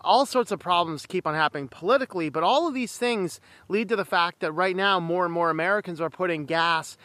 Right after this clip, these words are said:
and basic groceries on credit cards, and, you know, the powers that be in America, at least, are coming out with their, you know, recession plan that gives you a tax credit for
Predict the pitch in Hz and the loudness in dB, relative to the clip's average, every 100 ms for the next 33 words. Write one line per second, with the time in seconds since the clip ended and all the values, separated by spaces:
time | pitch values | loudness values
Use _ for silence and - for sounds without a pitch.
0 | - - 139 120 185 180 165 143 170 185 | -20 -8 -8 -2 -2 -2 -6 -2 0 0
1 | - 151 143 _ - - 151 143 135 127 | -4 -8 -8 _ -20 -6 0 0 -2 -6
2 | _ - 233 233 - 156 156 185 185 180 | _ 2 2 2 2 2 2 0 0 0
3 | 180 202 311 175 170 156 180 196 185 170 | -4 -8 -6 -6 -6 -6 -4 2 2 2
4 | 147 156 185 151 143 127 - 143 196 277 | -2 -4 -2 -2 -4 -12 -14 -4 2 2
5 | - 175 156 175 - 160 170 165 170 170 | 0 -4 -2 -4 -4 -6 -4 0 0 -2
6 | 160 156 - - - - 156 147 135 175 | 0 0 -2 -16 -20 -12 -4 -2 2 0
7 | 170 - 247 - 208 165 - 156 160 185 | 0 0 0 0 -4 -4 -4 0 0 0
8 | 220 185 180 _ - 185 160 185 185 196 | 0 0 -2 _ 0 0 0 -4 -2 2
9 | 196 - - 165 135 - 156 143 | 0 0 -4 -2 -4 -6 -2 -2